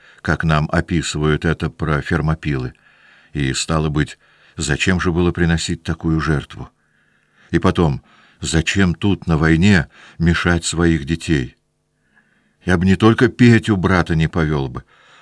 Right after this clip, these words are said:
даже и Ильина, даже этого чужого мне, но доброго мальчика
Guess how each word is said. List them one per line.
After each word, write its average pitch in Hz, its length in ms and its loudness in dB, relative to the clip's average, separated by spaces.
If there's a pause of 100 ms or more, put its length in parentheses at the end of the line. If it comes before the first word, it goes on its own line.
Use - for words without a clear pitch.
даже 92 380 0
и 101 320 4
Ильина, 95 640 2 (720)
даже 85 320 0
этого 95 520 2
чужого 110 540 2
мне, 76 280 0
но 78 120 0
доброго 92 480 0
мальчика 110 640 -2